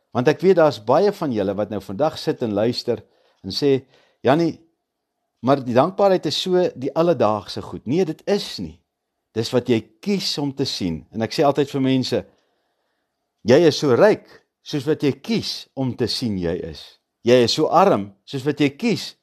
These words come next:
om te sien jy is." Armoede en rykdom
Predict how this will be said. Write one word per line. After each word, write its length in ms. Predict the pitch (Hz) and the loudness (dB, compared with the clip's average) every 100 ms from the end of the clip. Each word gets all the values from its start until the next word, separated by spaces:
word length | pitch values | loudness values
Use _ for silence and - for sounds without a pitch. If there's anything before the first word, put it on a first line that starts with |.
| - | -10
om 180 | 113 117 | -8 -4
te 120 | 110 | -6
sien 240 | - 104 95 | -6 -4 -2
jy 140 | 92 - | -2 -4
is." 220 | 85 - _ _ _ _ _ _ - | -10 -14 _ _ _ _ _ _ 0
Armoede 440 | 143 208 214 196 190 | 2 2 2 2 2
en 100 | 160 | 2
rykdom 840 | 214 240 113 76 73 120 127 82 | 2 0 -6 -10 -12 -6 -4 -6